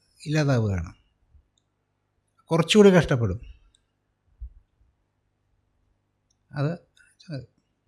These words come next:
തൃപ്തിയായില്ലെങ്കിൽ വീണ്ടും ചെയ്യുക.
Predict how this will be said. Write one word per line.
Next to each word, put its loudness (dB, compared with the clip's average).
തൃപ്തിയായില്ലെങ്കിൽ 0
വീണ്ടും 0
ചെയ്യുക. -4